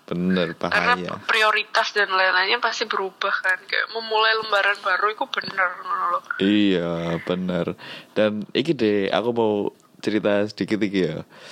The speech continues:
Speaker 1: Jadi di tempat kerjaku yang terakhir iki, awalnya bosku itu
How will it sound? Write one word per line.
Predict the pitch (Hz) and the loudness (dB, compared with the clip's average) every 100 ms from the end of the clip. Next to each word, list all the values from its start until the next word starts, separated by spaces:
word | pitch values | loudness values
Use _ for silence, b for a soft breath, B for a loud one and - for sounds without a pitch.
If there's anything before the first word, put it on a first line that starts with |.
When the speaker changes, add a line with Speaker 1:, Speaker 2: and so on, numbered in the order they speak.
| B B B - | B B B -4
Speaker 1:
Jadi | 87 110 | -2 -2
di | 104 101 | 0 0
tempat | 98 95 98 | 0 -2 -2
kerjaku | 104 - 95 98 | -2 -2 0 0
yang | 95 | 0
terakhir | 98 107 101 107 | 2 2 2 0
iki, | 107 98 87 85 87 - - _ _ - _ - - - - - - b b b _ | 0 0 0 0 -2 -8 -20 _ _ -20 _ -20 -20 -20 -10 -10 -10 b b b _
awalnya | 104 104 107 117 135 143 143 143 b b b | 0 2 2 2 2 2 0 -4 b b b
bosku | - 107 - 120 | -4 -2 2 0
itu | 131 | 4